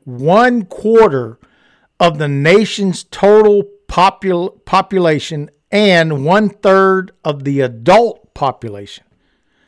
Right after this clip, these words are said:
That's what's important. One-third of the adult population, which is supposed to be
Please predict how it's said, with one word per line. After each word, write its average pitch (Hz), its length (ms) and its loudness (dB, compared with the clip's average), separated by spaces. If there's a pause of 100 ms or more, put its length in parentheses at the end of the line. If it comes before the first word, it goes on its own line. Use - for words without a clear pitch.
(160)
That's 196 320 2
what's 208 220 -4
important. 147 640 -2
One-third 220 880 -2 (720)
of 165 320 2
the 143 180 -2
adult 175 640 0 (300)
population, 139 880 -4
which 147 260 -8
is 131 140 -12
supposed 180 440 -2
to 160 60 -12
be 127 400 -8